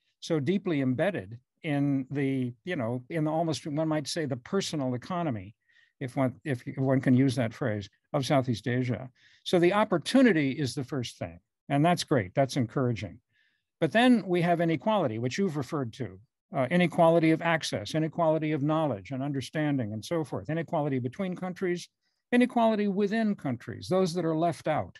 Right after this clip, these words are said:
in some sense, that don't have the access. And then, of course, you've also touched on insecurity,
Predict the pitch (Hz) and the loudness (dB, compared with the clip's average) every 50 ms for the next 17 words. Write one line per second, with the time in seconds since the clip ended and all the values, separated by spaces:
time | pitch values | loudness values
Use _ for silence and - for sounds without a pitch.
0 | _ _ 131 135 127 - - 135 120 117 - - 135 104 92 90 - - 127 120 | _ _ -4 -4 -4 -4 -4 -4 -4 -4 -4 -4 -4 -4 -6 -8 -8 -8 -6 -2
1 | 160 147 135 127 147 147 135 123 117 117 117 113 117 120 - - - 110 127 120 | -2 0 0 2 2 2 2 2 0 0 0 0 -2 -4 -4 -8 -10 -10 -10 -12
2 | - - _ _ _ _ _ _ _ _ _ _ _ _ _ _ - 156 170 185 | -16 -20 _ _ _ _ _ _ _ _ _ _ _ _ _ _ 4 6 6 8
3 | 180 160 143 - 156 143 127 123 123 - - - - 151 143 123 147 147 151 - | 8 6 6 4 4 4 4 4 4 0 -2 -2 0 2 4 4 4 4 4 4
4 | 160 135 123 - 139 117 - - 139 127 120 117 110 113 123 - _ _ _ - | 0 0 0 0 -2 -2 -2 -2 -2 0 0 0 -2 -4 -6 -8 _ _ _ -2
5 | 196 175 151 123 - 147 143 143 113 - 151 135 127 120 110 85 90 95 | 0 0 0 0 -2 -4 -4 -6 -4 -2 0 0 0 0 -2 -4 -8 -14